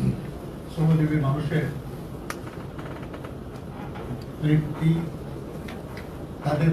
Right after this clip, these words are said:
প্রাপ্য পাওয়ার আনন্দ এটা যেন নিশ্চিত করা হয়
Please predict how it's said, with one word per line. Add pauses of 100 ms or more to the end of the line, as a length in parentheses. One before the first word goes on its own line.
(120)
প্রাপ্য (260)
পাওয়ার (100)
আনন্দ (2000)
এটা
যেন
নিশ্চিত
করা
হয়